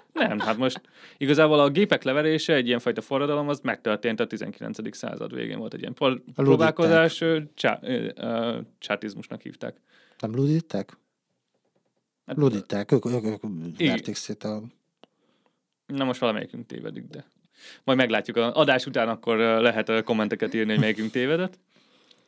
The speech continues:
Speaker 2: De hogy, ö, de hogy volt, volt már ilyen mozgalom, amikor vissza akarták ezt fejleszteni, és, ö,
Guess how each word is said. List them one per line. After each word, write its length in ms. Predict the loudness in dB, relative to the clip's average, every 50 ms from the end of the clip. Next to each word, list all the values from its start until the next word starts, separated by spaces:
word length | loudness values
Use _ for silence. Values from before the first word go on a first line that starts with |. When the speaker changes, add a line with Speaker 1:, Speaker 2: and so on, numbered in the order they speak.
| _ _ _ _ -16 -16 _ _ _ _ _ _
Speaker 2:
De 240 | _ -4 -2 0 0
hogy, 320 | 2 2 2 0 0 0 0
ö, 360 | 0 0 0 0 0 -2 -2 -4 -6 -10 _
de 140 | -2 2 2
hogy 160 | 4 4 4
volt, 340 | 4 4 4 4 4 2 -2 -12 -12
volt 300 | -2 2 4 4 4 4
már 200 | 4 2 2 2
ilyen 220 | 2 0 0 0 0
mozgalom, 480 | 0 -2 -2 -2 -2 -2 -2 -2 -2
amikor 260 | -2 -2 -2 -4 -4 -4
vissza 280 | -4 -4 -4 -6 -8
akarták 420 | -8 -6 -6 -8 -6 -6 -6 -6 -6
ezt 160 | -6 -8 -2
fejleszteni, 640 | 0 0 2 2 2 0 -2 -4 -4 -4 -4 -4 -6 -10 -20 -20 -20 -20 -20 -20 _ _ _ _ _
és, 440 | -4 -2 0 0 0 -2 -6 -6 -4
ö, 320 | -2 -2 -2 -2 -2 -6